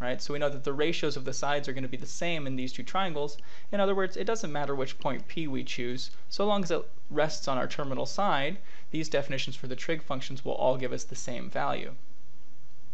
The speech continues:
Okay. Now let's take a look at how this, uh, connects with what we've done so far. Let's take a look at our unit circle.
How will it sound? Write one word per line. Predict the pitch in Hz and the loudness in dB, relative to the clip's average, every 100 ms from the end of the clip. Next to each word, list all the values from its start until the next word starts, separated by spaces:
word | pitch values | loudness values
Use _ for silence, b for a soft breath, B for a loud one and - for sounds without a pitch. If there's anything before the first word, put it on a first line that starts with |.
| - - - - - - | 0 0 0 0 0 0
Okay. | - - - - - B B B B - | 0 0 0 0 0 B B B B 0
Now | 160 160 165 139 - | 2 2 2 0 0
let's | 180 190 | 0 0
take | 220 214 | 0 2
a | |
look | 175 170 | 2 2
at | - | 0
how | 165 170 | 0 0
this, | 165 147 143 - - - b b - | 2 0 0 0 0 0 b b 0
uh, | 135 127 | 0 0
connects | 123 - 143 147 147 139 | 0 0 0 0 0 0
with | - | 0
what | 151 | 0
we've | 143 131 | 0 0
done | 139 135 | 0 0
so | - 127 | 0 0
far. | - 160 139 - - B B B | 2 2 2 2 0 B B B
Let's | - 170 | 0 0
take | 220 | 2
a | 196 | 2
look | 185 | 2
at | 156 | 2
our | |
unit | 135 131 131 - | 2 2 0 0
circle. | - 98 - - | 0 0 0 0